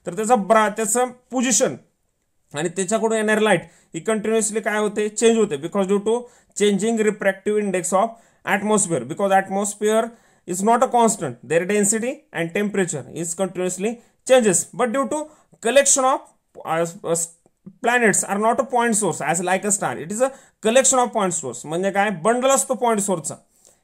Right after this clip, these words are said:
एकच पॉइंट सोर्स नसतो स्टारसारखा, असे बरेच पॉइंट सोर्स असतात. समजा एखादी लाईट आपल्यापर्यंत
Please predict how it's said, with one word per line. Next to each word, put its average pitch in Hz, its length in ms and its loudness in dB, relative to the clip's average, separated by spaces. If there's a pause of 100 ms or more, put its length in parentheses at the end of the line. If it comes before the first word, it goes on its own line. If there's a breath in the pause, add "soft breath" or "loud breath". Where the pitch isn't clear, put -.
एकच 220 360 0
पॉइंट 240 240 -2
सोर्स 233 240 -2
नसतो 233 280 -4
स्टारसारखा, 165 580 0 (320 soft breath)
असे 196 160 -2
बरेच 226 300 0
पॉइंट 233 220 -2
सोर्स 208 280 -2
असतात. - 220 -4
समजा 185 360 -4 (360 loud breath)
एखादी 247 440 0
लाईट 247 240 0
आपल्यापर्यंत 220 500 -4